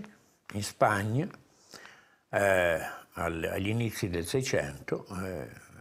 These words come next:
e dove vive un, eh, un, un signorotto di nobiltà campagnola. Don Chisciotte invece è un, eh, un piccolo proprietario terriero di terre che fra l'altro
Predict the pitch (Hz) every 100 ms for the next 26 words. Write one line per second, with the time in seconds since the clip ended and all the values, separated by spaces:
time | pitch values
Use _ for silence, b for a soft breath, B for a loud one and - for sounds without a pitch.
0 | - - - 123 98 123 147 175 131 123
1 | 131 165 127 110 113 120 120 110 - B
2 | B B B B B _ 135 143 139 131
3 | 107 - 143 147 143 147 139 190 185 190
4 | 208 208 147 98 104 120 131 127 135 -
5 | 117 101 120 110 104 78 78 78 - B
6 | B 139 - - 131 135 139 156 117 107
7 | - 139 113 107 110 107 107 95 92 78
8 | 92 90 117 131 165 156 147 135 135 135
9 | 131 131 123 117 139 123 139 156 139 104
10 | 104 117 117 110 92 95 - 110 120 123
11 | 95 87